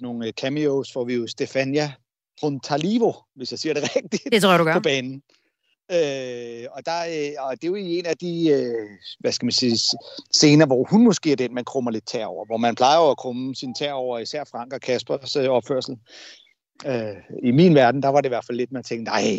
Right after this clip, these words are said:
Speaker 1: Stefania, for satan."
Speaker 2: Og hvad er det, hun
Speaker 1: Øh,
Speaker 2: laver
Speaker 1: det,
Speaker 2: i,
Speaker 1: det, det
Speaker 2: øh, hvad er det, det går ud på?
Speaker 1: Ja, nå ja, men jeg ved ikke, hvor meget, øh, spoiler der er, men, men, øh,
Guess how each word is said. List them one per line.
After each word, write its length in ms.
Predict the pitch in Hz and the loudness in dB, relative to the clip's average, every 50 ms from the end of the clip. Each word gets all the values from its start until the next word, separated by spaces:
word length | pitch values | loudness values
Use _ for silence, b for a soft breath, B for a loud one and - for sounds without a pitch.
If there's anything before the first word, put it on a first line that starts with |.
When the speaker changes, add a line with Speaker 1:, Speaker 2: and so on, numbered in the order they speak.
| 95 87 87 87 85 85 - - - | -4 -8 -10 -12 -14 -16 -16 -16 -12
Speaker 1:
Stefania, 460 | - 117 98 - 117 104 101 101 98 | -10 -10 -8 -8 -8 -8 -8 -10 -8
for 180 | - - 98 | -6 -4 -4
satan." 420 | - - - 104 101 - - 101 - _ B B B B B B B B B B B B B B B B B B | -2 -2 -2 -2 -2 -2 -4 -4 -6 _ B B B B B B B B B B B B B B B B B B
Speaker 2:
Og 80 | - 214 | 4 4
hvad 100 | - 226 | 6 6
er 40 | 247 | 6
det, 80 | 262 | 6
hun 100 | 240 247 | 6 6
Speaker 1:
Øh, 20 | 226 | 6
Speaker 2:
laver 180 | 202 196 220 | 4 4 4
Speaker 1:
det, 100 | 254 254 | 4 4
Speaker 2:
i, 80 | 226 190 | 6 6
Speaker 1:
det, 60 | 170 | 6
det 180 | 175 165 160 156 | 8 8 6 6
Speaker 2:
øh, 60 | 151 156 - - | 4 0 -2 0
hvad 100 | 190 233 | 2 4
er 120 | 220 226 | 4 4
det, 80 | 226 214 | 4 2
det 80 | 220 | 0
går 80 | 190 202 | 0 -2
ud 80 | 220 214 | -2 -2
på? 220 | 226 214 180 131 - - _ _ _ _ _ _ _ _ _ _ _ _ _ - | -2 -4 -4 -4 -8 -12 _ _ _ _ _ _ _ _ _ _ _ _ _ -2
Speaker 1:
Ja, 140 | 226 240 247 | -2 -2 0
nå 160 | 233 220 220 | 0 -2 -2
ja, 180 | 196 170 165 165 | -2 -2 -2 -4
men 140 | 165 156 | -4 -6
jeg 100 | 165 165 | -6 -2
ved 80 | 180 196 | -2 -2
ikke, 100 | 165 139 | -2 -2
hvor 60 | 151 175 | -4 -4
meget, 360 | 160 147 156 165 170 156 143 | -2 -2 -2 0 -2 -2 -4
øh, 60 | 131 | -6
spoiler 340 | - - - 143 139 151 165 | -8 -6 -4 -4 -2 -2 -2
der 80 | 156 | -2
er, 120 | 151 156 160 | -2 -4 -6
men, 140 | 156 156 165 | -8 -4 -2
men, 240 | 170 165 160 156 | -2 -2 -2 0
øh, 120 | 160 156 | 0 0